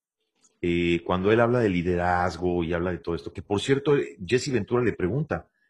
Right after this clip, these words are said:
"¿por qué partido se postularía usted?". Porque ahí él todavía expresaba su admi-, su admiración por, eh, Barack Obama. Fíjate, ¿no? Los cambios. <laughs> Y entonces, él dice, No, definitivamente yo me postularía, si entrara a la política, me postularía por el Partido Demócrata.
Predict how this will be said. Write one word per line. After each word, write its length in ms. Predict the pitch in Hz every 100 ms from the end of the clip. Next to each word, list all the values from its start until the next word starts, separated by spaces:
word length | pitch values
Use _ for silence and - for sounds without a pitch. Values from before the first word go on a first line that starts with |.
| _
"¿por 140 | - 113
qué 120 | 165
partido 360 | 190 170 160 160
se 140 | 120
postularía 720 | - 101 - 101 98 98 123
usted?". 500 | 113 - 120 113 95 -
Porque 200 | 87 92
ahí 160 | 101
él 120 | 117 -
todavía 300 | 113 107 104
expresaba 480 | - 95 - 98
su 140 | 95 90
admi-, 220 | 80 87
su 160 | - 87
admiración 480 | 85 85 - 95 87
por, 300 | 98 87 82
eh, 180 | 78 76
Barack 340 | 80 87 -
Obama. 360 | 92 113 90 - _ _ -
Fíjate, 340 | 143 123 -
¿no? 240 | 85 110 151 -
Los 140 | 87
cambios. 460 | 110 117 82 - _
<laughs> 40 | _ _ _
Y 220 | - - 113
entonces, 580 | - 127 123 143 - - - -
él 160 | 113 123
dice, 240 | 127 -
No, 180 | 127 170
definitivamente 800 | 127 - 113 - 147 139 139 139
yo 180 | 104 117
me 100 | 123
postularía, 640 | - 98 98 87 90 98
si 240 | 110 - 85
entrara 320 | 80 - 143
a 20 |
la 140 | 131 -
política, 560 | 90 90 - - 117 - _ _ -
me 80 | 95
postularía 560 | - 92 107 101 104 113
por 120 | 101
el 40 |
Partido 320 | 90 80 90
Demócrata. 640 | 87 92 101 87 80 -